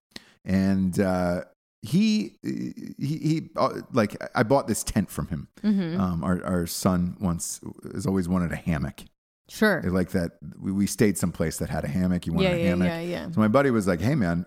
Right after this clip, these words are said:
Speaker 1: I, I've got this hammock." And I was like, "Ah, actually, I could use that." It was, like, twenty-four bucks, right?
Speaker 2: Sure.
Speaker 1: Um, ordered online on, on Amazon, and it'll be here on Wednesday.
Speaker 2: Mm-hmm.
Speaker 1: But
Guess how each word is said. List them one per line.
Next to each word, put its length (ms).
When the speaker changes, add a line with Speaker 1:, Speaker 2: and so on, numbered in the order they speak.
Speaker 1:
I, 120
I've 180
got 220
this 160
hammock." 340
And 80
I 60
was 80
like, 120
"Ah, 300
actually, 340
I 60
could 160
use 140
that." 80
It 60
was, 120
like, 80
twenty-four 420
bucks, 300
right? 300
Speaker 2:
Sure. 420
Speaker 1:
Um, 420
ordered 260
online 540
on, 160
on 180
Amazon, 640
and 100
it'll 120
be 160
here 180
on 140
Wednesday. 520
Speaker 2:
Mm-hmm. 280
Speaker 1:
But 420